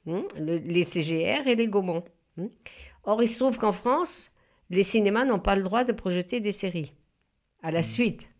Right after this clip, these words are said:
Speaker 1: hein. Donc, ils ont trouvé le biais, euh, de faire deux événements, deux jours séparés par un autre.
Speaker 2: Mhm.
Speaker 1: Donc, c-, en France, ce sera le six octobre, vendredi six octobre,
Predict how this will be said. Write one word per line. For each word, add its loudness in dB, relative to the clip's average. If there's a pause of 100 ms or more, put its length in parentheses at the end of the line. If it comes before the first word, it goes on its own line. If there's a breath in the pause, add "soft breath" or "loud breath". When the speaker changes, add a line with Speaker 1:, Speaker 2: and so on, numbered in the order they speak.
(220)
Speaker 1:
hein. -4 (400 loud breath)
Donc, 2 (300 soft breath)
ils 2
ont 4
trouvé 2
le -4
biais, 4 (520 soft breath)
euh, 0
de -2
faire 2
deux 4
événements, 0 (600)
deux 6
jours 0
séparés -2
par -4
un 0
autre. 2
Speaker 2:
Mhm. -2 (160 loud breath)
Speaker 1:
Donc, 4
c-, -8
en 0
France, -2
ce -6
sera 0 (240 loud breath)
le -2
six -2
octobre, 0
vendredi -2
six -6
octobre, 0